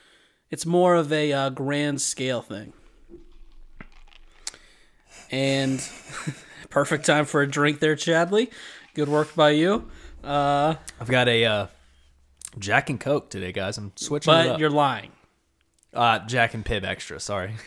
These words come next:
Speaker 1: Yeah, 'cause I saw, you told
Speaker 2: Yeah.
Speaker 1: you told me that you were gonna drink that, and then I saw the drinks that were going in there, and I said, "Okay, this guy's a liar."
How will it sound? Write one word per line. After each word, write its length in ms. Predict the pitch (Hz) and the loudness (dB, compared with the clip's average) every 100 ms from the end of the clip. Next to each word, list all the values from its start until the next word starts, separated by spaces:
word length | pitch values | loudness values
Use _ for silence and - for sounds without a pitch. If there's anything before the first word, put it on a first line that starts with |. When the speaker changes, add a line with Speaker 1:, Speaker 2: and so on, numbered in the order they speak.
| - - | -20 -12
Speaker 1:
Yeah, 280 | 113 131 - | -12 -12 -14
'cause 160 | - | -12
I 80 | 127 | -10
saw, 380 | 127 175 156 165 | -4 2 4 4
you 180 | 151 156 | 2 -6
told 300 | - 220 240 | 2 8 8
Speaker 2:
Yeah. 120 | 226 | 8
Speaker 1:
you 100 | 220 | 2
told 240 | 226 320 349 | 2 2 2
me 80 | |
that 180 | 339 - | 0 0
you 60 | 311 | -2
were 60 | |
gonna 140 | 311 294 | 0 -2
drink 260 | 349 339 | -4 -4
that, 300 | 208 208 208 - - - _ | -2 -4 -4 -14 -20 -20 _
and 140 | 285 311 | -2 0
then 80 | 349 | 2
I 80 | |
saw 260 | 330 330 311 | 2 4 4
the 80 | 302 | 4
drinks 240 | 254 277 - | 0 0 2
that 100 | 233 | 0
were 60 | |
going 180 | 226 247 | 0 2
in 80 | 247 | 2
there, 100 | 240 | 2
and 80 | 208 | 0
I 40 | |
said, 160 | 208 208 | 0 0
"Okay, 240 | 196 196 | 2 0
this 120 | 143 | 0
guy's 180 | 147 139 | 0 0
a 40 | 139 | 0
liar." 500 | 165 156 107 - | 2 2 0 -10